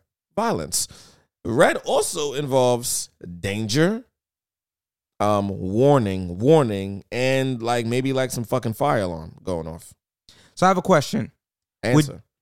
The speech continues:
Speaker 2: would you knowingly date somebody that was in a relationship?
Speaker 1: <laughs> Yo, you going there, bro. You, that came so out of left field. I'm like,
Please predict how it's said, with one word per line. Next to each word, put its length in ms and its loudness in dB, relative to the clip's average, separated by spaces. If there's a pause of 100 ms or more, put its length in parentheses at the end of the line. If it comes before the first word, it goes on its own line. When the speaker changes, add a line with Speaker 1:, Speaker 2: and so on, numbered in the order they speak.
(120)
Speaker 2:
would 200 2
you 200 0
knowingly 640 0
date 240 -2
somebody 440 0
that 140 0
was 140 -2
in 80 -4
a 60 -8
relationship? 560 -12 (1120)
Speaker 1:
<laughs> 60 -12 (2000)
Yo, 160 -8
you 120 -8
going 420 -8
there, 200 -14 (220)
bro. 260 2
You, 400 -2 (880)
that 320 -2
came 220 4
so 280 6
out 120 6
of 120 6
left 320 4
field. 260 10
I'm 140 4
like, 280 6